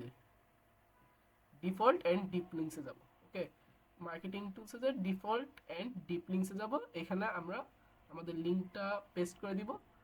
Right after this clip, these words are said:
তারপরে সেভ করব। এখন নতুন লিংক আসছে, Fiverr Pro নিউ প্ল্যান, এটাতে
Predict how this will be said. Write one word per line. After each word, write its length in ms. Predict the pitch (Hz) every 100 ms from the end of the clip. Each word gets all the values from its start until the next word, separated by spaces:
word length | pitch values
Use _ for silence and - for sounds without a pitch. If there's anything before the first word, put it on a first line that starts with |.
| - - -
তারপরে 400 | 190 190 214 208 269 - - -
সেভ 160 | 190 185 -
করব। 180 | 131 120 - - - -
এখন 160 | - 196 196
নতুন 220 | 214 269 254 226
লিংক 140 | 196 - 185
আসছে, 240 | - 240 247 - - - - 165 170 -
Fiverr 340 | 190 190 220 196
Pro 140 | 220 214 202
নিউ 140 | 208 240 247
প্ল্যান, 220 | 202 135 120 -
এটাতে 220 | 180 196